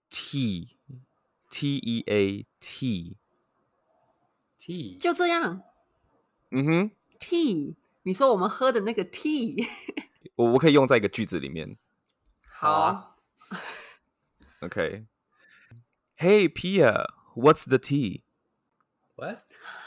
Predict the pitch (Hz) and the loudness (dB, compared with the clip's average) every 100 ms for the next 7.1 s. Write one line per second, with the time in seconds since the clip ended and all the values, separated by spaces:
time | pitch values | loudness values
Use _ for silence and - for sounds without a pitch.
0 | - - - - - 214 214 - - 302 | -18 -18 -20 -20 -6 -2 -2 -2 -2 -2
1 | - - 185 381 202 - - - - - | -2 -2 -2 -4 -6 -8 -18 -20 -20 -16
2 | 247 254 - _ _ _ - 139 101 107 | -12 -12 -14 _ _ _ -20 -20 -18 -18
3 | - - _ 98 95 _ _ 127 151 104 | -20 -20 _ -20 -20 _ _ -20 -18 -20
4 | _ - 120 120 104 123 131 _ _ _ | _ -10 -2 2 2 0 -6 _ _ _
5 | _ _ _ _ _ _ _ _ _ _ | _ _ _ _ _ _ _ _ _ _
6 | - - _ - _ _ 98 98 95 92 | -18 -18 _ -20 _ _ -12 -12 -12 -16